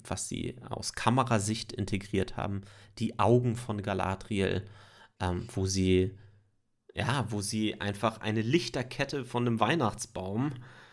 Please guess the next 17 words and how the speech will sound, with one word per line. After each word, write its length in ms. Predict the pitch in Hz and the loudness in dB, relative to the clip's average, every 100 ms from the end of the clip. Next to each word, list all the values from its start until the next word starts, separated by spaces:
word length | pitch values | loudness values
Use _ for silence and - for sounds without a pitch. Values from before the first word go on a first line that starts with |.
| - _ | -20 _
genommen 520 | - 110 104 104 98 | 4 6 6 4 2
haben, 460 | 101 95 98 110 123 - - - - _ | 0 -4 -2 -4 -4 -10 -20 -20 -20 _
ähm, 500 | 104 95 101 - - - - | 0 2 2 -2 -6 -14 -2
und 340 | 104 101 - 107 | -2 0 -4 0
wo 140 | 98 | 0
einfach 340 | 98 98 104 - | 0 -4 -4 0
ganz 320 | 104 127 120 | 2 2 -2
viele 460 | - 120 127 117 | -6 -2 2 0
kleine 400 | 120 98 101 110 | 0 0 2 2
Lichter 600 | 101 107 - 104 98 101 101 - - _ - | 2 0 0 0 0 0 -6 -20 -20 _ -16
wie 380 | 107 113 131 - | -10 -8 -8 -4
ein 380 | 101 101 101 | 0 0 -2
Sternenhimmel, 1120 | - - 107 101 123 120 113 101 - 104 - - - | -2 2 6 6 4 2 -2 -2 -2 -4 -6 -10 -10
sag 240 | - 85 | -4 -4
ich 100 | 95 | -2
jetzt 260 | - - - | -2 -2 -2
mal, 360 | 92 95 95 | 0 2 2